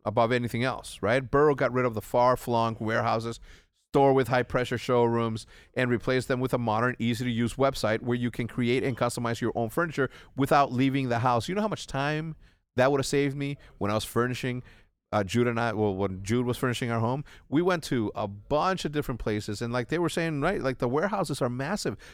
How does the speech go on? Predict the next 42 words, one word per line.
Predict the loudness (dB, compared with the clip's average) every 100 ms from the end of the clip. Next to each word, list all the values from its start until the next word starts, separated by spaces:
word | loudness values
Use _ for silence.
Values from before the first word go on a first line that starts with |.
| -6
You | -4
have | -2
to | -2
walk, | -2 0 4 2 2
and | -4
then | -2
you |
have | -2 -4
to | -6
get | -2 -2
codes, | 2 4 4 2 -2
and |
then | -4
you | -4
have | -4
to | -2
walk | -2 -2
downstairs, | -6 -4 -4 -4 -4
and |
you | -8
have | -8
to |
go. | -6 -6 -6 -20 -8
It | -2 2
is | 0 0
just | -2 -2
a | -6
painless | -4 -2 0 -2 -2 -6
process | -2 0 0 0 -2 -2 -8 -16 -4
once | -4 -2
you | 0
go | 0
to |
the | 0
website | 0 -2 0 -2 -2 -6 -10
and | -4 0
you | 0 -4 -12 -20 _
try | 4 4 6
out | 2 2
their | -2
world-class | 0 2 2 0 -4 -4 -2 -4 -4
service. | 0 2 0 -8